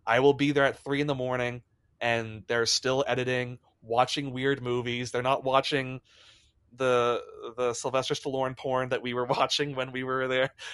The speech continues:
Remember, Pakenham was always playing that thing on repeat, or the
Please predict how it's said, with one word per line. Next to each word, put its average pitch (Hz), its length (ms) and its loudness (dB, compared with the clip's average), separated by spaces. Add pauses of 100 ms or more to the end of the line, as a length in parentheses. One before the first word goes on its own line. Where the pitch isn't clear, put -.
Remember, 202 240 6
Pakenham 175 720 6
was 156 120 4
always 156 220 4
playing 160 380 0
that 151 220 4
thing 156 160 -2
on 147 180 2
repeat, 143 440 -4
or 139 100 2
the 127 140 2